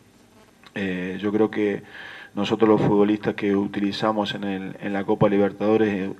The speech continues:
obtuvieron un rendimiento altísimo, ¿eh? Y pudimos jugar de la manera que jugamos en la Copa Libertadores,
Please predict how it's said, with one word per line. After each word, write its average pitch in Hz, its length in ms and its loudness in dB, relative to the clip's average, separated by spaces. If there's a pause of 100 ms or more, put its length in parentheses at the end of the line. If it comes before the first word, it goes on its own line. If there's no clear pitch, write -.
(100)
obtuvieron 104 520 0
un 104 120 -4
rendimiento 101 540 -2
altísimo, 110 840 -4
¿eh? 107 320 -4
Y 98 100 -8
pudimos 104 440 -2
jugar 113 200 8
de 110 60 6
la 98 80 4
manera 104 360 -2
que 95 100 -4
jugamos 107 440 2
en 101 60 -2
la 95 80 -2
Copa 101 200 0
Libertadores, 107 640 2